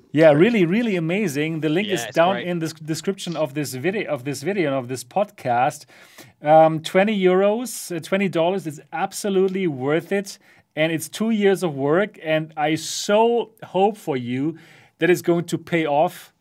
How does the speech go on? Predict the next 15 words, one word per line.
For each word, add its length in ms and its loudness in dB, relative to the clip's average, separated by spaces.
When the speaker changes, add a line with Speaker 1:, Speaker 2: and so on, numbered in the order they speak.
Speaker 1:
that 140 -6
it's 100 -6
going 240 -4
to, 240 -6
that 140 4
it 160 2
was 200 -2
worth 320 0
it. 140 -8
All 180 2
the 100 0
risks 320 0
that 200 -6
you 60 -4
took, 380 -2